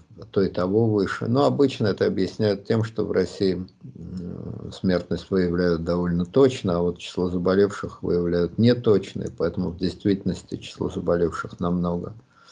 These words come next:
выше, чем то, что нам объявляют. Ну, обычный ответ. Может быть так, может быть не так.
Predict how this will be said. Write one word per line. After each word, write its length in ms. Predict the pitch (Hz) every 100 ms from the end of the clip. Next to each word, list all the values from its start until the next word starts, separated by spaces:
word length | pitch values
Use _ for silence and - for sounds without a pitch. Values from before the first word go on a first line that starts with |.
| - - _
выше, 480 | - 92 123 - 101
чем 680 | - 104 98 98 92 85 87
то, 160 | - 90
что 200 | - -
нам 260 | 87 87 87
объявляют. 580 | 85 85 80 87 - - _ _ -
Ну, 160 | 147
обычный 480 | 143 123 117 - 104
ответ. 360 | 90 90 85 -
Может 240 | 135 123
быть 220 | 123 -
так, 240 | - 87 -
может 240 | 95 98
быть 200 | 113 -
не 100 | 87
так. 220 | 82 110